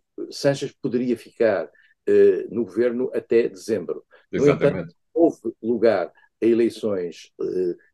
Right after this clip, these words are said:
Speaker 1: eh, regionais, eh, municipais, eh, em maio, no dia vinte e oito de maio. Nessas eleições municipais, eh, Sánchez teve uma, uma pré-derrota, isto é, eh, não apenas nas eleições municipais, mas também nas eleições em algumas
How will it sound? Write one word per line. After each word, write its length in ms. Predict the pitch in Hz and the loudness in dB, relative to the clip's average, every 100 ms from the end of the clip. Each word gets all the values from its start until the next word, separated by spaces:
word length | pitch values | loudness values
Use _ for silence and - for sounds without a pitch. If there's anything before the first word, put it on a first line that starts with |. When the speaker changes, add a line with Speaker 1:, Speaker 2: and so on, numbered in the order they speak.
| _ | _
Speaker 1:
eh, 460 | 92 90 92 87 - - | -4 -2 0 -2 -4 -6
regionais, 640 | 131 117 120 104 90 80 - | -6 -4 -2 -2 -4 -6 -4
eh, 120 | 101 | -2
municipais, 680 | 107 151 143 131 92 82 - _ _ _ _ | 0 0 0 -4 -4 -6 -10 _ _ _ _
eh, 360 | 110 113 113 107 104 110 | 4 6 6 4 -2 -4
em 100 | 117 | -4
maio, 380 | 113 95 117 - _ | -2 -2 -4 -10 _
no 180 | 87 101 | -10 -6
dia 140 | 104 | -6
vinte 140 | 104 98 | -4 -4
e 40 | |
oito 140 | - | -4
de 80 | - | -6
maio. 320 | 82 80 80 _ - - | -10 -10 -12 _ -20 -4
Nessas 260 | 131 135 117 | -2 -2 0
eleições 500 | 127 117 139 123 101 | 2 2 2 -2 -4
municipais, 840 | 127 135 117 117 - 101 90 - _ _ _ - | -2 -2 -4 -6 -4 -4 -4 -6 _ _ _ -10
eh, 220 | - 107 | -10 -8
Sánchez 520 | - 120 110 104 - | -4 -4 -4 -6 -4
teve 220 | 117 101 | -4 -2
uma, 360 | 98 95 90 85 | -4 -6 -6 -8
uma 200 | - 98 | -6 -6
pré-derrota, 640 | - 147 139 92 98 127 - | 2 2 2 -2 -4 -4 -6
isto 240 | - 104 | -4 -4
é, 180 | 95 - _ _ - | -2 -4 _ _ -8
eh, 140 | 107 | -6
não 240 | 107 143 | 0 0
apenas 380 | 143 143 123 107 _ - | 2 2 0 -4 _ -4
nas 160 | 127 127 | -2 0
eleições 280 | 120 123 | -2 -2
municipais, 380 | 110 110 - 98 | -8 -6 -4 -2
mas 120 | 123 | -4
também 200 | - 123 | -4 -2
nas 160 | 139 117 | 0 0
eleições 440 | 127 123 123 - - | 0 0 -2 -8 -4
em 100 | 143 | 0
algumas 600 | 131 127 120 131 104 | 2 2 0 -2 -4